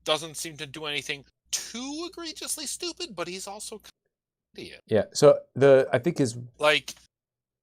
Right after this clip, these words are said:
Speaker 1: really, success based on luck isn't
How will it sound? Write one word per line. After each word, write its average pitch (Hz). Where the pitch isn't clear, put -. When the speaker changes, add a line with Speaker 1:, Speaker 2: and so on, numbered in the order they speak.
Speaker 1:
really, 160
success -
based 170
on 147
luck 143
isn't 120